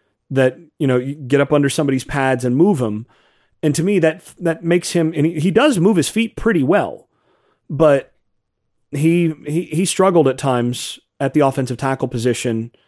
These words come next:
against F I U's competition. I'm not talking about Miami. That was actually probably his best game.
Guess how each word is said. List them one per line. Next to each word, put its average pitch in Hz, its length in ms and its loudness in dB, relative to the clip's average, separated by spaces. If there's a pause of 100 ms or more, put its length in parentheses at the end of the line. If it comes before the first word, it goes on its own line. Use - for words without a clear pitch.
(300)
against 156 360 2
F 156 140 2
I 147 100 2
U's 139 220 2
competition. 123 640 -4
I'm 117 120 -2
not 139 180 -2
talking 135 320 -2
about 120 380 -2
Miami. 127 520 0
That 131 140 0
was 135 100 -2
actually 139 280 -2
probably 165 260 0
his 110 120 -2
best 131 280 -4
game. 107 460 -8